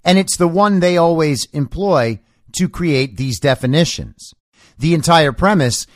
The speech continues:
is that white people are automatically better, therefore they cannot claim that racism negatively affects them. And they do this while there are entire networks and entire media operations that are built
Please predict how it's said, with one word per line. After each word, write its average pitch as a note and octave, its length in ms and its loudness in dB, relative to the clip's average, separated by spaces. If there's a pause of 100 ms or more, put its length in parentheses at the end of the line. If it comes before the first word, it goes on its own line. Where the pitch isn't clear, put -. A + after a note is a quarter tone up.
(140)
is D3 160 0
that C#3+ 240 2
white F3 320 0
people B2+ 560 -4
are C3+ 300 0
automatically D#3+ 840 0
better, F#2+ 640 -2 (320)
therefore C3+ 760 0
they C3 320 0
cannot C#3+ 580 0
claim C#3+ 400 -2
that A2+ 200 -2
racism A2 800 -4 (220)
negatively A2+ 640 -4
affects - 580 -8
them. A2+ 480 -2 (300)
And F#3+ 200 0
they D3 140 2
do A#2+ 220 0
this B2+ 260 -2
while C3 240 2
there C3 220 0
are B2+ 120 0
entire B2 520 -2
networks G#2+ 640 -4
and A2+ 100 -8
entire A#2 380 -2
media B2+ 480 -2
operations G#2+ 1040 -4 (340)
that E3 160 4
are D#3+ 120 2
built G3 500 2